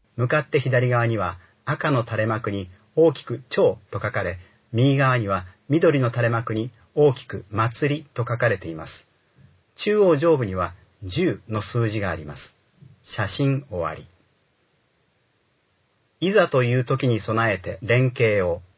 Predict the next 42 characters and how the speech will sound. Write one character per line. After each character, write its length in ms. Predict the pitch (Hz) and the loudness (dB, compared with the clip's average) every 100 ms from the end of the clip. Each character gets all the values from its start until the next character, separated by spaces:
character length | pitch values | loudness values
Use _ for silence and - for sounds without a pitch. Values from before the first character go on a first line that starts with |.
| _ _ _ _ _ _ _ _ | _ _ _ _ _ _ _ _
九 120 | - | 0
月 280 | 196 160 117 | 2 2 0
四 120 | 107 | -2
日、 320 | 92 - 95 90 - _ | -4 -6 -6 -6 -16 _
消 300 | - 147 147 | 0 4 6
防 220 | 147 143 | 4 4
署 140 | 139 | 0
と 160 | 131 113 | 0 -2
消 280 | - 143 147 | 0 2 4
防 200 | 151 131 | 4 4
団 220 | 104 87 | 2 0
の 140 | 85 | -6
合 260 | 104 139 151 | 0 4 6
同 180 | 156 143 | 6 4
訓 220 | 147 131 | 2 0
練 220 | 113 92 | 0 -2
を 60 | 78 | -6
実 140 | 82 | -10
施。 280 | - - - _ _ _ _ _ _ _ | -10 -10 -12 _ _ _ _ _ _ _
一 160 | 139 135 - | -4 -2 0
般 200 | 175 165 | 0 2
住 180 | 160 | 2
宅 200 | 165 151 - | 2 0 0
火 120 | 151 | 0
災 240 | 143 123 | 2 0
を 80 | 110 | 0
想 240 | - 120 | 0 0
定 220 | 120 120 110 | 2 2 0
し 80 | |
た 220 | - 101 113 | -2 -6 -8
消 260 | - 151 | -2 0
火 140 | 156 151 | 2 2
活 260 | 156 139 | 2 0
動 160 | 143 143 | 0 0
訓 220 | 139 139 | 2 0
練 280 | 113 95 82 | 2 -2 -6
を 100 | 76 | -12
連 260 | 120 123 135 | -2 0 2
携 220 | 139 127 | 2 0
し 80 | - | 2
て 100 | 117 | -2
行 160 | 101 | -2